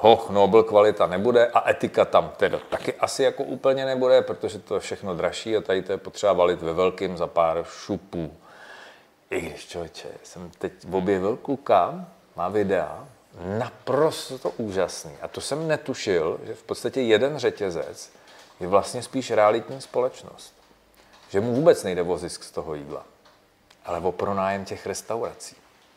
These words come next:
Od těch nájemců. To, že je ten zásadní zdroj příjmu. Takže to, jestli se něco prodává za dvacet nebo za tři, má to krásně zdokumentovaný. Jako pecka. Musím říct, že jako pecka.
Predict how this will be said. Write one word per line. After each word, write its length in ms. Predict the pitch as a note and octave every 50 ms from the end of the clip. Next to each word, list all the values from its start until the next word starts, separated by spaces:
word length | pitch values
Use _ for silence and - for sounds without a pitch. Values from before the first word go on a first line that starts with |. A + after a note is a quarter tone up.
| _ _ _ _ _ _ _ _ _
Od 120 | G2 F2
těch 220 | - - - - -
nájemců. 540 | F#2 E2+ F2 G2+ B2+ C3+ A2+ - - D2+ - _ _ _ _ _ _
To, 140 | - G3 D3
že 180 | A2 G2+ F2 D#2 D2+
je 120 | F2 E2+
ten 200 | E2 - F2+ F2+
zásadní 520 | F2 F2 D#2+ D#2+ - - F#2 F2 F2 F2 E2
zdroj 280 | E2 E2 E2 D#2+ D#2+
příjmu. 320 | D#2+ - - E2 D#2+ D#2+ D2+ - - _ _ _ _ _ _ - _ - - - _ _ - _ _ _ _ -
Takže 160 | F2 F2+ F2+
to, 120 | D#2+ G2+
jestli 200 | G2+ F#2+ - G#2
se 140 | F#2 - G2+
něco 200 | F2+ - - G2
prodává 420 | - G2+ F#2+ F#2 F#2+ F#2 G2 G2 F#2+
za 100 | F#2 F2+
dvacet 420 | F2+ F2 F#2+ F#2 - G#2 F2 -
nebo 200 | G2+ G2 G2 G2+
za 100 | F#2+ F2+
tři, 180 | E2+ - - G#2 - - - - _
má 160 | G2+ G2+ B2
to 140 | - - D3
krásně 380 | - G#2 G#2 A2+ - - D#3 C3
zdokumentovaný. 800 | G2 F#2 - - E3+ D3 F2+ D#2+ - - E2 D#2+ D#2 D#2+ F2 E2+
Jako 240 | - A2 - - C#3
pecka. 360 | - - - - - - - - -
Musím 340 | C3 D3 - - D3+ D3+
říct, 160 | C3+ C#3 C3+ B2
že 80 | B2+
jako 280 | B2 A#2+ - - A2+ A2+ - - - _ _ _
pecka. 300 | - - - - -